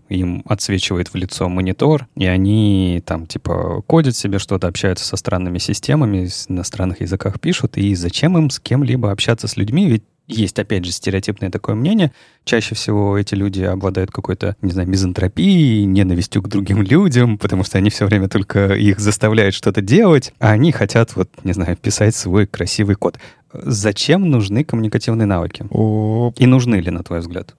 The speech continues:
Speaker 2: Нужны, очень нужны, но я говорю, наверное, опять же, с высоты своего опыта, да,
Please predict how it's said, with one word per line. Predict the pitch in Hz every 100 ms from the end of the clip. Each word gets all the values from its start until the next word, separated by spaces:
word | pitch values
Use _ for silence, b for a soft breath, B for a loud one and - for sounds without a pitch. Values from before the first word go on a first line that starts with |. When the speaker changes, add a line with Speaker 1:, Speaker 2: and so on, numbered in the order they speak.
| _ _ -
Speaker 2:
Нужны, | 151 139 123 117 107 104 120 131 -
очень | - 104 - 104
нужны, | 107 107 110 117 131 -
но | 117 110 113 123
я | 110 117
говорю, | 117 107 104
наверное, | 107 104 101 98
опять | - 104 107
же, | 104 98 98
с | - -
высоты | - 107
своего | 113 117 110 101 90
опыта, | - 117 127
да, | 107 113